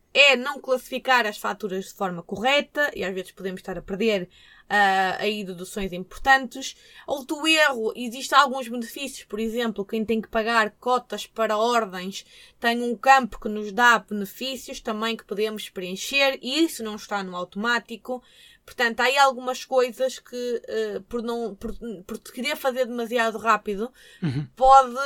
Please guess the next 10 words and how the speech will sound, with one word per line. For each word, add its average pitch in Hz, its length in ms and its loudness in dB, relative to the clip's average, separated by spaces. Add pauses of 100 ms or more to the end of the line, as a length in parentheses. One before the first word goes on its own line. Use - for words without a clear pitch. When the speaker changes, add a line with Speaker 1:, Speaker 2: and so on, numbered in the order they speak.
(200)
Speaker 1:
eh, 494 300 6
gerar 247 500 6 (300)
alguma 240 500 -2 (100)
perda 226 400 -2
para 226 320 -2
nós, 165 460 -10 (120)
de, 185 320 -6
em 202 120 -4
termos 208 400 -6
de, 190 480 -2